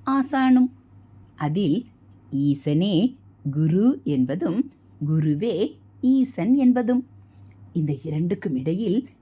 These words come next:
என்ன வித்தியாசம்? புரிகிறதொல்லையோ? ஈஸ்வரனையே குரு என்றால் இந்த லோகத்தில் மனுஷ ரூபத்தில் தெரிகிற எந்த குருவையும் நாம் தேடி போக வேண்டாம். ஈஸ்வரன் ஒருத்தனிடமே பக்தி பண்ணுவோம்.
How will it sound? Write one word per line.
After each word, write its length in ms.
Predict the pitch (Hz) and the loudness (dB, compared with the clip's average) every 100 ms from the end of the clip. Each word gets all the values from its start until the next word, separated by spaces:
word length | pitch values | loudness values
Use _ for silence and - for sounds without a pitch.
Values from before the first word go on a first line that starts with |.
| - | -10
என்ன 240 | 147 190 262 | -4 -2 0
வித்தியாசம்? 720 | 269 196 247 254 254 240 247 254 247 _ - | -2 0 2 2 0 2 6 6 4 _ -20
புரிகிறதொல்லையோ? 880 | - 160 165 196 196 196 254 254 247 254 254 - - - - 143 | -6 -4 -2 -2 -2 0 2 2 2 2 0 -4 -20 -20 -10 -4
ஈஸ்வரனையே 800 | 135 139 - 143 135 151 208 196 202 - - - | -2 -2 -4 -4 -2 -4 -2 -2 -4 -6 -18 -12
குரு 340 | 147 151 156 185 254 196 | -6 -2 0 0 0 0
என்றால் 480 | 143 135 208 170 247 - - | 0 2 2 0 -2 -10 -8
இந்த 240 | 254 190 151 | -2 0 0
லோகத்தில் 640 | 139 143 147 165 - 415 - - - - | -2 -2 -2 -2 0 -2 -2 -10 -20 -14
மனுஷ 500 | 160 170 196 - 233 | -10 -10 -10 -8 -4
ரூபத்தில் 580 | 147 143 156 156 233 240 | -2 -2 -2 -2 -4 -4
தெரிகிற 400 | 160 151 151 208 180 240 - - - | -2 -4 -2 -2 0 -2 -8 -16 -4
எந்த 360 | 160 180 233 254 | -2 0 0 0
குருவையும் 560 | 170 151 143 180 427 403 - _ - | 0 0 0 0 0 0 -8 _ -4
நாம் 220 | 180 160 | 0 0
தேடி 420 | 180 185 208 147 220 | -2 -2 0 -2 -4
போக 340 | 269 254 254 | -2 -2 0
வேண்டாம். 400 | 240 233 240 240 - - - - - - 143 | -2 2 2 2 -2 -20 -20 -20 -20 -6 -2
ஈஸ்வரன் 560 | 147 175 - 180 196 | 0 -2 -2 -2 -2
ஒருத்தனிடமே 760 | 143 143 - 175 151 147 202 208 214 247 - - | -2 -4 -4 -2 0 0 -2 -2 -4 -4 -12 -6
பக்தி 380 | 147 196 - - | -2 -2 -4 -6
பண்ணுவோம். 520 | 190 240 247 247 240 | -2 2 4 4 0